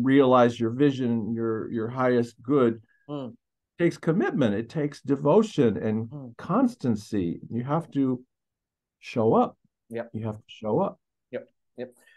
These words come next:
Speaker 2: Mm, very
Speaker 1: I've seen
Speaker 2: interesting.
Speaker 1: a lot, I've seen a lot of people come and go in this business, much more talented than me.
Speaker 2: Mm-hmm.
Speaker 1: When I
Speaker 2: Mm.
Speaker 1: was in high school, I
Speaker 2: Mm.
Speaker 1: had many friends, many friends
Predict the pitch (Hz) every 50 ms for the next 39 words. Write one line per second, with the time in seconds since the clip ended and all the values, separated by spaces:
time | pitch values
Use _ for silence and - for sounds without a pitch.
0 | _ _ _ _ _ _ _ _ _ _ - 127 123 117 110 131 143 143 139 123
1 | 123 135 127 - 165 156 143 135 131 131 139 151 165 135 147 151 151 156 - -
2 | 180 175 170 151 139 143 151 165 175 185 196 208 214 214 208 - 196 214 220 214
3 | 190 147 123 123 - 160 156 160 160 160 156 147 160 170 180 170 151 143 143 143
4 | 143 143 - - 151 185 180 165 143 120 117 - 113 113 123 143 190 226 220 -
5 | 208 214 208 180 - - - 151 170 208 247 247 185 175 160 139 120 120 117 110
6 | 113 143 214 339 - 113 - _ _ _ _ _ _ - 120 123 127 127 127 -
7 | 147 147 147 147 147 147 147 139 131 - 139 127 123 131 135 139 190 214 208 -
8 | - 147 120 117 123 - - _ _ _ _ _ _ 123 123 131 139 160 165 160
9 | 160 147 131 131 120 - _ _ _ _ _ _ _ _ _ _ _ _ _ _
10 | _ _ _ _ _ - - 123 127 135 147 180 214 240 226 185 131 120 - -
11 | 147 151 175 175 127 95 92 98 - - _ - 139 170 226 339 392 381 262 -
12 | 151 - 127 107 92 87 101 98 -